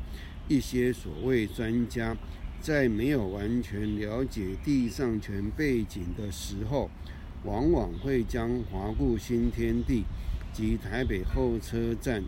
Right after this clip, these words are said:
金站这种使用权的产品说成是地上权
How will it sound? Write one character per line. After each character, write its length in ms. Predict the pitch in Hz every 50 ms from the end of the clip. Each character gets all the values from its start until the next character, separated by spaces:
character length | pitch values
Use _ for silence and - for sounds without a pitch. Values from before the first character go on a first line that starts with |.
| - -
金 300 | 117 123 120 117 123 113
站 220 | 143 135 117 92 - - - - - - - -
这 160 | - 160 151 131
种 240 | 107 104 104 107 117
使 240 | 107 - - - 87
用 280 | 107 139 139 120 110 95
权 220 | - 101 104 107
的 140 | 110 107 104
产 400 | 87 - - 90 95 110 123 131
品 180 | 113 113 101 82 - - - - - - - -
说 320 | - - - 135 131 131 131
成 300 | - - 92 92 101 98
是 260 | - - 135 120 101 -
地 240 | - 151 131 117 104
上 320 | 95 - 156 135 110 104 101
权 200 | - - 90